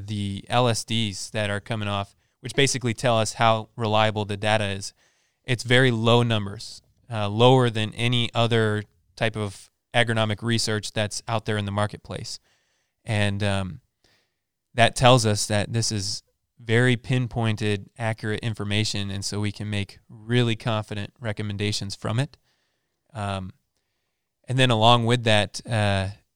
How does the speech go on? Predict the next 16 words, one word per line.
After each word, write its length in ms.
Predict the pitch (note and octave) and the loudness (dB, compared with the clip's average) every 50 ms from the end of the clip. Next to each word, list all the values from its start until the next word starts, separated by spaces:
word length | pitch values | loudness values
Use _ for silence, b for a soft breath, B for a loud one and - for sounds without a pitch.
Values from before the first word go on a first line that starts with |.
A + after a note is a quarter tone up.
| _ - | _ -2
every 220 | B2 A#2 A#2+ A2+ | 0 2 2 4
year 220 | A2 A#2 B2+ C3+ | 4 6 6 6
we 140 | B2 A2 G#2+ | 4 2 0
have 180 | G#2+ A2 A2 G#2 | 2 0 0 0
the 140 | A2+ A2 G#2+ | 2 4 4
opportunity 720 | A2 - G#2 - - A#2+ A#2+ B2 A#2+ G#2+ A2 G#2+ G#2 G#2 | 4 2 0 -6 -2 -2 -2 -2 0 0 0 -2 -2 -4
to 420 | _ - - A2+ G#2+ G2+ G2+ G2+ | _ -8 -6 -4 -4 -2 -4 -6
go 180 | G2+ - A#2+ A2+ | -4 0 2 4
out 160 | A2 G#2+ _ | 4 2 _
to 100 | - A#2+ | -6 -6
the 80 | G#2+ G#2 | -6 -4
showcases 800 | - - D#3 E3 - - A#2+ G#2 G2+ - G#2 G2+ - - - _ _ - | 0 0 0 0 0 -2 -4 -4 -4 -8 -10 -12 -12 -14 -14 _ _ -6
at 160 | A#2+ A2+ - | -6 -6 -2
those 200 | - A2 G#2+ G#2 | -2 -2 -2 0
Answer 240 | A2 G#2+ G#2 - G#2 | -2 -2 -4 -6 -8
Plots 540 | - - G#2+ G2 G#2 - - - - - | -4 -2 -2 -2 -2 -6 -8 -8 -8 -8